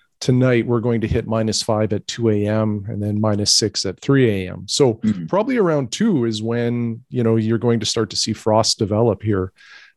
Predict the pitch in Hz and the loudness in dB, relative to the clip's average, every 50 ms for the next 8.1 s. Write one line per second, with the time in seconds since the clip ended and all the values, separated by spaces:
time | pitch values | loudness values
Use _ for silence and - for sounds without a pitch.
0 | - - 101 104 104 104 104 104 101 101 101 101 98 92 - - 135 127 120 117 | -2 0 2 2 4 2 2 2 0 0 -2 -2 -4 -6 -4 -2 0 0 2 0
1 | 113 113 113 110 110 107 - 127 107 123 120 120 117 - - - - - - - | 0 0 0 0 -2 -2 -4 -4 -2 0 0 0 0 0 0 0 0 -2 -2 -4
2 | - 139 127 117 110 107 104 104 104 - 143 135 135 135 175 160 143 143 135 139 | -2 -2 0 0 -2 -2 -4 -4 -6 -4 -2 -2 -2 0 0 2 2 2 2 0
3 | 131 - - 151 139 139 147 151 135 117 127 123 104 127 123 110 - 139 131 123 | -2 -2 -2 -2 0 2 0 0 0 0 -2 -2 -2 -2 -2 -2 0 0 0 0
4 | 120 113 104 - - - - 120 110 110 110 - 120 110 117 120 113 110 113 110 | 0 -2 -6 -8 -16 -12 -8 -4 -2 -2 -2 0 0 2 2 2 2 2 0 0
5 | 104 98 107 107 110 117 120 123 127 131 131 135 127 - 135 117 107 104 104 104 | 0 0 -2 -2 0 0 0 -2 -2 -4 -6 -10 -12 -10 -6 -4 -2 0 2 2
6 | 104 104 104 104 107 104 _ _ - - - 104 101 101 104 104 - 120 110 104 | 2 2 0 -2 -4 -6 _ _ -10 -4 -2 0 0 0 0 -2 -2 -2 0 0
7 | 104 104 107 101 107 101 - 110 101 98 104 104 101 104 110 120 131 123 170 202 | 2 2 2 2 0 -2 -2 -2 -2 0 0 0 0 0 0 0 2 2 0 0
8 | 214 - | -2 -6